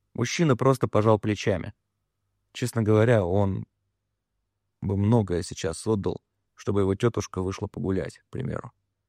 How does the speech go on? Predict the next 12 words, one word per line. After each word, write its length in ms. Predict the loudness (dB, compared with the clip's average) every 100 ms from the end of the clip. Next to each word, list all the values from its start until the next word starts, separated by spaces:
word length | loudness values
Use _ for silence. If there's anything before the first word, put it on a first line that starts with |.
| _ _ _
И 60 |
можно 300 | 4 4 4
было 180 | 4 4
бы 140 | 4 0
одному 320 | 0 0 0
сидеть 360 | -2 -6 -6
рядом 280 | -4 -4 -4
с 100 | -6
Ливи, 280 | -4 -2 -4
слушать 400 | -4 -6 -6 -8
её 120 | -8
дыхание, 500 | -8 -2 0 0 -4